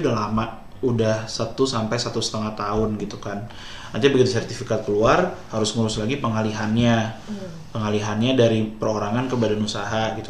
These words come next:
Speaker 1: Makanya kenapa kita selalu kalau, eh, ngasih workshop-workshop kita bilang, "Udah badan usaha aja dulu." Karena kan kalau badan usaha kan cepat ngurusnya kan, paling cuma tiga empat minggu doang gitu. Nah, dari situ baru daftarin si mereknya atas nama badan usaha itu. Jadi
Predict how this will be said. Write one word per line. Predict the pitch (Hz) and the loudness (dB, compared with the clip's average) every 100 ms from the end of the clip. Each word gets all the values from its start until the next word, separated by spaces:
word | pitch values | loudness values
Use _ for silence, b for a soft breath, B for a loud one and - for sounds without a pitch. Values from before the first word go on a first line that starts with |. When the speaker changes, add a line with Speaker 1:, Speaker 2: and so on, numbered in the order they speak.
| 107 | -4
Speaker 1:
Makanya | 120 131 | -2 0
kenapa | 123 131 | 0 0
kita | 127 143 | 0 0
selalu | 123 117 139 | 2 2 4
kalau, | 135 110 107 B B B B | 2 0 -2 B B B B
eh, | - 107 104 104 | -2 0 2 0
ngasih | 104 110 104 | -2 2 2
workshop-workshop | 104 104 104 - 135 | 2 -2 0 0 0
kita | 120 117 | 0 0
bilang, | 110 131 131 | 2 0 4
"Udah | 135 127 | 4 4
badan | 110 | 2
usaha | 107 101 104 | 0 -2 -2
aja | 104 120 | 0 2
dulu." | 113 117 117 117 | 4 6 6 4
Karena | 107 113 | -2 -2
kan | 143 | -2
kalau | 143 117 | 0 2
badan | 107 107 | 2 2
usaha | 104 113 | 0 -2
kan | 151 | -2
cepat | 147 120 117 - - - - 117 | -4 0 0 0 -8 -16 -8 -2
ngurusnya | 107 104 107 101 | -2 -2 -4 -4
kan, | 98 | -6
paling | 107 123 | -4 -2
cuma | 123 | -2
tiga | 107 107 110 | -2 -2 -4
empat | 104 - | -4 -4
minggu | 113 107 104 | 0 0 0
doang | 101 110 107 | 0 2 2
gitu. | 104 98 - B B B - | 0 -6 -10 B B B -2
Nah, | 110 | 0
dari | 104 | 0
situ | 104 110 120 | -2 0 4
baru | 117 | 4
daftarin | 123 107 107 117 | 4 0 -2 -2
si | 127 139 147 B B B B - | 0 -2 -2 B B B B -8
mereknya | 107 104 101 139 | -4 -4 -4 -4
atas | 139 117 117 | -2 -2 -2
nama | 127 | 0
badan | 113 107 | 0 0
usaha | 104 107 101 | -2 -4 -4
itu. | 110 113 113 107 | -4 0 2 4
Jadi | 104 107 123 | 4 2 2